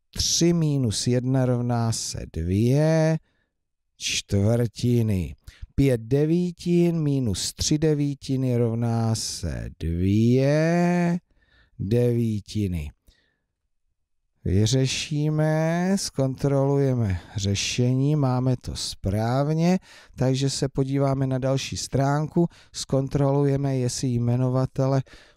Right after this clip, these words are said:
u toho sčítání a odčítání jsou stejné, jsou, takže vy si chviličku přerušte video, zkuste to vypočítat a za chvíli vám ukážu řešení.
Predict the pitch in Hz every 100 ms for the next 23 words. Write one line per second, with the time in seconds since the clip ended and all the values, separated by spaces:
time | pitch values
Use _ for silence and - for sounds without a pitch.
0 | - - - 135 135 - - 123 123 135
1 | 131 135 131 127 120 - 135 139 131 135
2 | 135 131 - 78 - - - 127 143 147
3 | 147 143 - 131 127 - - - 151 143
4 | 117 127 - 123 - 170 185 156 - -
5 | 143 - 123 120 - - 90 127 151 160
6 | 156 - - - - 120 90 101 - 127
7 | - 123 113 98 90 95 - 110 104 104
8 | 98 92 87 87 87 85 90 101 - 131
9 | 123 87